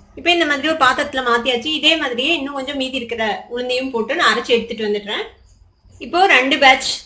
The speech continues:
உளுந்தையும் நம்ம அரைச்சு எடுத்தாச்சு. இப்போ இதுல மித்ததை என்னென்னலாம் சேர்த்தணும் அப்படின்னு பாத்துக்கலாம்.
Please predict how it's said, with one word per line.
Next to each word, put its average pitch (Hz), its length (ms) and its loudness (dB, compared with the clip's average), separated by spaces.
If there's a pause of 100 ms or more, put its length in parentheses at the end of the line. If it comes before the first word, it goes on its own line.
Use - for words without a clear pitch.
(100)
உளுந்தையும் 247 420 0
நம்ம 214 220 0
அரைச்சு 226 320 0
எடுத்தாச்சு. 226 480 -4
இப்போ 277 160 -6
இதுல 285 260 -2
மித்ததை 302 380 -2
என்னென்னலாம் 240 480 -2
சேர்த்தணும் 233 340 -2
அப்படின்னு 214 300 -4
பாத்துக்கலாம். 208 440 -8